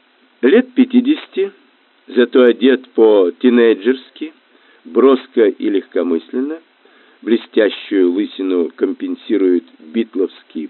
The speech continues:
патлы до плеч, по-западному раскован в пластике,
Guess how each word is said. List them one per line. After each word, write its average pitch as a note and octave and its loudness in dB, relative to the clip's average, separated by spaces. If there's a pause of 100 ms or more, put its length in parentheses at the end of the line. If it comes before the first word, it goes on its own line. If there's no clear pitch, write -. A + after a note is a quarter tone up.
патлы D#3+ -4 (120)
до C3+ 0
плеч, C3 -4 (580)
по-западному F2 -4
раскован D#2 -6
в - -20
пластике, G2 -12